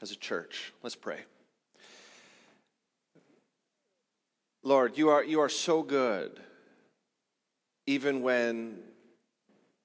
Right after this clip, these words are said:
life is not good, when we are grieving and heavy laden with all kinds of sorrow. Uh, you still show us your goodness.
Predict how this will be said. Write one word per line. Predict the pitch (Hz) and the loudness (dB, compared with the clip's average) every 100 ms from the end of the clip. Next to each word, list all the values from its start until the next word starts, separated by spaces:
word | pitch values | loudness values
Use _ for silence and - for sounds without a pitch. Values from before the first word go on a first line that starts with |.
| _ 117 | _ -6
life | 127 131 113 110 | -2 -2 -2 -10
is | 95 | -6
not | 120 110 | -6 -6
good, | 85 87 - - - _ _ _ _ | -10 -16 -18 -20 -20 _ _ _ _
when | 117 113 107 101 98 95 92 | -6 -4 -4 -6 -12 -16 -12
we | 120 | -8
are | 113 | -8
grieving | 92 113 110 95 110 113 110 | -8 -10 -8 -8 -8 -8 -12
and | 82 82 - - _ _ _ _ _ _ _ _ _ _ _ _ _ _ | -16 -20 -20 -20 _ _ _ _ _ _ _ _ _ _ _ _ _ _
heavy | - 117 | -10 -8
laden | 98 104 107 113 | -2 -2 -2 -4
with | 101 98 | -6 -6
all | 104 | -8
kinds | - 110 107 110 101 | -8 -10 -8 -8 -12
of | 92 | -12
sorrow. | - - 98 98 104 120 139 - _ _ _ _ _ _ _ _ _ _ _ _ - 101 | -12 -6 -4 -2 -4 -8 -18 -20 _ _ _ _ _ _ _ _ _ _ _ _ -20 -16
Uh, | |
you | 101 120 | -12 -10
still | 110 - 135 | -8 -4 -4
show | 117 - 120 120 | -4 -4 -2 -2
us | 113 - | -4 -8
your | 101 | -10
goodness. | 90 110 107 104 69 - - | -8 -8 -8 -16 -18 -16 -16